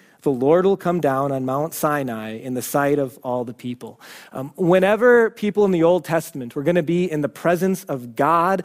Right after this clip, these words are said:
whether that be at the temple or in a special situation like this, there was always a cleansing ritual that they needed to do. And it was a reminder that God is holy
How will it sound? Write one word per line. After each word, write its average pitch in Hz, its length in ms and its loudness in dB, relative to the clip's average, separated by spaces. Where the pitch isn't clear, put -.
whether 165 200 2
that 156 200 0
be 156 120 0
at 143 120 -2
the 127 80 -12
temple 202 460 -2
or 170 240 0
in 147 80 -6
a - 20 -6
special 165 400 -2
situation 156 640 -2
like 131 240 -4
this, 160 260 -2
there 156 100 2
was 160 140 0
always 196 320 4
a 147 100 0
cleansing 196 1080 0
ritual 147 600 0
that 135 140 0
they 135 120 -2
needed 143 360 -2
to 143 80 -2
do. 143 340 0
And 175 80 0
it 185 60 4
was 170 100 2
a 170 60 2
reminder 180 960 2
that 170 220 0
God 196 360 2
is 185 460 2
holy 170 840 -2